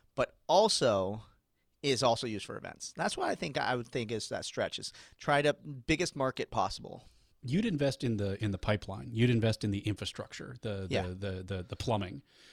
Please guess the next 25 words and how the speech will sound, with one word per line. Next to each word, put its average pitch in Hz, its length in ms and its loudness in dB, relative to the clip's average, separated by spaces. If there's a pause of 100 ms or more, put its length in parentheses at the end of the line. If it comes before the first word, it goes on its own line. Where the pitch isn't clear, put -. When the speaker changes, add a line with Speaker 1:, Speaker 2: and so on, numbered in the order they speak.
(160)
Speaker 1:
Yeah. 98 300 -2
Speaker 2:
um, 95 120 -4
that's 101 180 -4
getting 110 320 2
people 90 440 -6
online, 92 460 -4
that's 87 160 -10
getting 98 320 -2
the 92 100 -4
presenters 92 680 -4
to 101 140 -4
the 87 80 -6
conference 92 560 -8
and 104 80 -12
things 123 240 -10
like - 140 -12
Speaker 1:
Yeah. - 100 -10
Speaker 2:
that. - 100 -16 (140)
Speaker 1:
Yeah, 107 80 -10
yeah. 98 160 -8 (320)
Speaker 2:
I 156 200 0
would 247 180 0
invest 110 520 2 (1120)
in 113 460 2 (120)
the, 104 560 -2